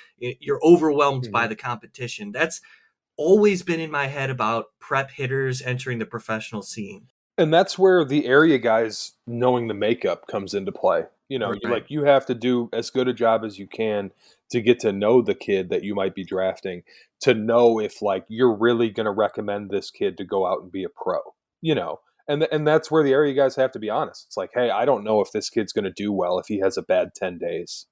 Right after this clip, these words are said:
Speaker 2: in the complex league. You know, I don't know what that's gonna do to his psyche." Okay, then don't draft that guy. Y-, you know? So I,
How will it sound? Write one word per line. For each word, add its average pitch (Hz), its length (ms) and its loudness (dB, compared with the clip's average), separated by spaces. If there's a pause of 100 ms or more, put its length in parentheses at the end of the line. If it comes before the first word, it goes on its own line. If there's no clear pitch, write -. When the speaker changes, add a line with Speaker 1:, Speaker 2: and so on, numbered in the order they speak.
(120)
Speaker 2:
in 104 160 -6
the 90 80 -8
complex - 520 -8
league. - 200 -10 (200)
You 127 120 -4
know, 82 220 -10 (260)
I 117 80 0
don't 123 100 -2
know 117 80 2
what 110 160 -2
that's 104 220 -4
gonna 104 160 -12
do 98 140 -10
to 92 100 -10
his 90 180 -10
psyche." - 380 -12 (360)
Okay, 165 280 2
then 131 180 -2
don't 131 200 -2
draft 135 280 -2
that 87 160 -14
guy. - 200 -14 (280)
Y-, 165 160 -2
you 151 140 -2
know? 90 220 -6 (400)
So 135 320 6
I, 127 140 0